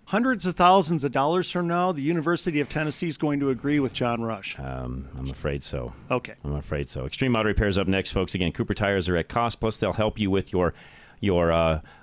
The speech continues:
Speaker 2: unclear headlamps. So if you've got some headlamps that have gotten all, uh, fogged up or cloudy, they can take care of that as well. They've got a fifty-five dollar cleaning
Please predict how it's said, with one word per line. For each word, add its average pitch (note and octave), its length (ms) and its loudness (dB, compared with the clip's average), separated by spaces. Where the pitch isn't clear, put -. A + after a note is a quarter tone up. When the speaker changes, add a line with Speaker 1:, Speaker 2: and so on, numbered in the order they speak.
Speaker 2:
unclear C#3+ 760 0
headlamps. F#2+ 680 0
So F2 60 -2
if D#2+ 80 -4
you've C3 120 -2
got C3 120 0
some G2+ 120 0
headlamps G#2+ 380 0
that G2 60 -2
have E2+ 80 -4
gotten G2+ 300 2
all, F#2 320 2
uh, D#2+ 160 2
fogged G#2 420 0
up G2+ 240 2
or E2+ 60 0
cloudy, G2+ 460 2
they F#2 140 2
can F2 140 -2
take G2+ 220 0
care F#2+ 140 0
of F2 80 2
that F#2 160 2
as E2+ 120 0
well. F2+ 160 4
They've F2 100 4
got E2+ 100 2
a D#2 60 -2
fifty-five F#2 640 0
dollar F2+ 340 4
cleaning G2+ 600 2